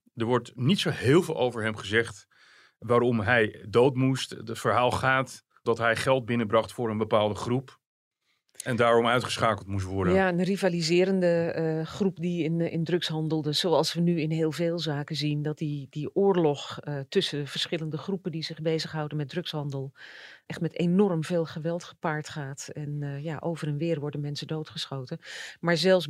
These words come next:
Speaker 2: binnen organisaties gebeurt het ook, hè. Zodra mensen het idee krijgen van, "Hey,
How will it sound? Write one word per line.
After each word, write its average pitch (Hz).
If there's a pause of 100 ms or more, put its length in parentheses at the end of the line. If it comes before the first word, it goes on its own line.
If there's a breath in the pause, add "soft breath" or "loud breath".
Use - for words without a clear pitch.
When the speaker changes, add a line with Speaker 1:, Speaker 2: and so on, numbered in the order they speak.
Speaker 2:
binnen 202
organisaties 151
gebeurt 143
het -
ook, 135
hè. 196
Zodra 160
mensen 160
het 143
idee 160
krijgen 151
van, 151
"Hey, 151